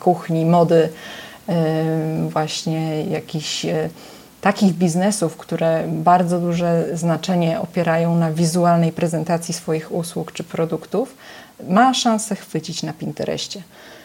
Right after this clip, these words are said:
Więc, e, tutaj warto sobie dokładnie opisać, e, do kogo kierujemy nasze usługi, naszą ofertę, nasze produkty i starać się przedstawić je w taki sposób, który wiemy, że do tej grupy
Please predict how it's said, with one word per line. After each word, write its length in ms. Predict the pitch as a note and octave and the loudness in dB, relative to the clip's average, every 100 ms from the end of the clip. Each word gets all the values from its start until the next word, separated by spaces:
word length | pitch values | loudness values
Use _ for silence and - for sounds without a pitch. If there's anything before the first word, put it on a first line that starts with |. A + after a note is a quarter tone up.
| - - | -16 -4
Więc, 560 | F3 F3 F3 E3+ - - | 0 2 0 -2 -4 0
e, 160 | E3+ | 0
tutaj 320 | E3 G3+ F#3 F3+ | 0 2 2 4
warto 280 | F#3 - | 2 2
sobie 280 | F#3 F#3+ E3+ | -2 0 0
dokładnie 480 | E3+ - A#3+ G#3+ - | -2 2 4 4 0
opisać, 640 | E3+ E3 - F#3+ B3 - | -2 -6 0 0 0 -2
e, 480 | - E3+ E3 E3+ E3+ | -2 2 2 2 0
do 120 | F3+ | -2
kogo 240 | - A3+ F3+ | 2 2 0
kierujemy 720 | - F#3 E3 D#3+ D3+ D3+ - | -2 0 2 2 0 -2 -2
nasze 600 | D#3 D#3 - - - - A#3+ | -4 -2 -2 -2 -2 -6 -6
usługi, 480 | E3 - F#3 G3+ G#3 | -8 0 4 4 4
naszą 280 | E3 - C3 | 2 -2 -4
ofertę, 480 | - D#3+ F3 F3+ | 2 2 2 -2
nasze 240 | F3 D3+ - | -2 -4 -6
produkty 540 | - - E3 - E3+ E3+ - - - - | -4 -2 -2 0 -2 -2 -14 -20 -20 -6
i 60 | F#3 | -4
starać 360 | - F#3+ F3+ - | 2 4 4 2
się 140 | F#3 | -2
przedstawić 640 | - - - F#3+ E3+ E3+ | -4 -8 -2 0 0 0
je 180 | F3 D#3+ | 2 2
w 100 | - | 0
taki 280 | - F#3 G3+ | -2 0 -2
sposób, 520 | - G3 F#3+ A#3 A#3 | -2 -2 2 2 0
który 300 | - E3 E3 | -6 -2 0
wiemy, 320 | F3 E3+ E3+ | 2 2 2
że 180 | E3+ D#3+ | 2 0
do 120 | D#3+ | 0
tej 180 | - D#3 | -2 -2
grupy 480 | E3 D#3 - D#3 | 0 -4 0 0